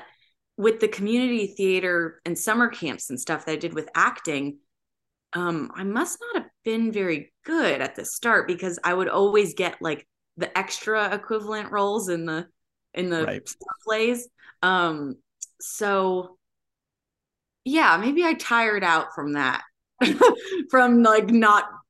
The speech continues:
Speaker 1: you know, being good
Speaker 2: Not
Speaker 1: at
Speaker 2: getting,
Speaker 1: that.
Speaker 2: not getting the validation of, like, "Oh yeah, she's got it. Let's put her in the front and
Speaker 1: Yeah.
Speaker 2: center." They're like, "No,
Speaker 1: Yeah.
Speaker 2: let's make her the tree. Let's make, <laughs> she's a
Speaker 1: You know
Speaker 2: great
Speaker 1: what?
Speaker 2: tree."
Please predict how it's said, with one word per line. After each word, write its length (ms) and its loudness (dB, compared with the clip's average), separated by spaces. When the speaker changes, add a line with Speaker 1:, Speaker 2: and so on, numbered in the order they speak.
Speaker 1:
you 160 0
know, 220 2
being 720 -2
good 200 2
Speaker 2:
Not 80 4
Speaker 1:
at 60 -6
Speaker 2:
getting, 280 2
Speaker 1:
that. 120 -20
Speaker 2:
not 200 2
getting 160 4
the 80 4
validation 560 2
of, 80 -4
like, 240 -2
"Oh 100 4
yeah, 180 2
she's 300 -2
got 300 0
it. 100 -4
Let's 120 -6
put 140 0
her 80 2
in 60 -2
the 60 -2
front 260 0
and 80 -2
Speaker 1:
Yeah. 80 4
Speaker 2:
center." 400 0
They're 140 -2
like, 120 -2
"No, 100 4
Speaker 1:
Yeah. 60 2
Speaker 2:
let's 140 0
make 120 -2
her 100 4
the 100 -4
tree. 520 -6
Let's 180 0
make, 280 4
<laughs> 60 -18
she's 200 -2
a 40 4
Speaker 1:
You 60 8
know 20 8
Speaker 2:
great 140 8
Speaker 1:
what? 80 -2
Speaker 2:
tree." 240 -2